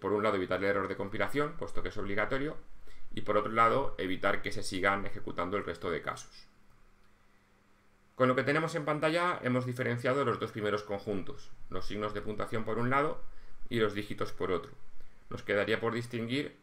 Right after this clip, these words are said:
el tercer caso, que es cualquier otro símbolo. Eh, la alternativa nada recomendable sería ir poniendo uno por uno esos otros símbolos, letras mayúsculas, minúsculas, acentos,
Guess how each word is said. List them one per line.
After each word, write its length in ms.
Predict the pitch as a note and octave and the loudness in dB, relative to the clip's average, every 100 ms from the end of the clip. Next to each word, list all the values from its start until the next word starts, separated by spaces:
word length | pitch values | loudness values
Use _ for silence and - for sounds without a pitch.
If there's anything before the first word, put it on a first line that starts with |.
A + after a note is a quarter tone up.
| - | -12
el 200 | G#2 F#2+ | -8 -4
tercer 360 | F#2+ - G#2 - | -4 -2 -4 0
caso, 360 | F#2 - D#2 | -2 -2 -6
que 160 | E2+ F2+ | -4 -2
es 100 | A2+ | -4
cualquier 400 | - E2 F2+ E2+ | -4 -4 -2 -4
otro 180 | E2 D#2 | -4 -8
símbolo. 400 | - - - - - - - - _ _ _ _ _ _ - | -10 -12 -14 -16 -20 -20 -20 -20 _ _ _ _ _ _ -6
Eh, 720 | G2 F#2+ F#2+ F#2+ F#2 F2 - | -2 -2 -2 -2 -4 -6 -6
la 80 | - | -4
alternativa 1040 | G2 G2+ F#2+ F#2 A2 G#2+ G#2 G#2 G#2 G#2+ - - - - - - - - - | -2 0 0 0 4 8 8 6 4 0 -6 -2 0 0 -2 -8 -8 -4 -2
nada 240 | - A2 G#2 | 2 2 2
recomendable 560 | G2+ A2 G#2+ A2 A2+ | 2 2 2 2 2
sería 300 | C3 G2+ F#2 | 2 0 0
ir 100 | F#2 | -2
poniendo 360 | F2+ F2+ F#2 F#2+ | -2 -2 0 -2
uno 240 | F#2+ G2 | -2 -2
por 160 | G2 F#2 | 0 0
uno 180 | F#2+ G2 | 0 -2
esos 260 | - G2+ | -4 -8
otros 260 | F#2+ - E2+ | -6 -6 -4
símbolos, 520 | C3+ A#2 F#2 D#2 - | -4 -2 -2 -6 -8
letras 320 | - E2 E2+ | -8 -6 -6
mayúsculas, 760 | E2+ E2+ F#2+ - G#2 G2+ G2+ G2+ | -4 -4 -6 -6 -4 2 2 2
minúsculas, 760 | F2 D#2+ F#2 - G#2+ F#2 F#2 | -4 -4 -6 -6 -6 -4 -4
acentos, 840 | - - F#2+ F#2 F#2+ G#2+ G#2 G#2 G#2 | -8 -6 -6 -6 -6 -2 -2 -2 -8